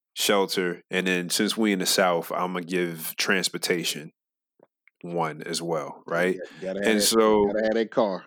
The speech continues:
Speaker 2: gotta have that car.
Speaker 1: Yeah, yeah, especially here.
Speaker 2: Mm-hmm.
Speaker 1: So, food, clothing, shelter, transportation, and I was thinking, uh, you know, I was s-, speaking about that,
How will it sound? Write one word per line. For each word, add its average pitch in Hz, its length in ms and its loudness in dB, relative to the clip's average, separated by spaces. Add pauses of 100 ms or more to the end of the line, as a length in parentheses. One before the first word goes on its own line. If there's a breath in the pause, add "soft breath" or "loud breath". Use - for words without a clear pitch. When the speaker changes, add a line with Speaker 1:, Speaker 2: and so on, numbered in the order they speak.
Speaker 2:
gotta 101 200 -4
have 107 160 0
that 110 160 -2
car. 104 300 -2 (180)
Speaker 1:
Yeah, 123 280 6 (480)
yeah, 117 260 6
especially 117 560 2
here. 117 320 4 (220 loud breath)
Speaker 2:
Mm-hmm. 107 460 6
Speaker 1:
So, 101 160 -2
food, 143 380 6
clothing, 139 460 6
shelter, 127 420 4
transportation, 113 960 2
and 113 120 0
I 131 80 2
was 131 180 -2
thinking, 143 340 2
uh, 120 60 -2
you 131 160 0
know, 123 120 6
I 120 80 6
was 123 400 0
s-, - 120 -2
speaking 139 400 2
about 110 420 2
that, 151 300 4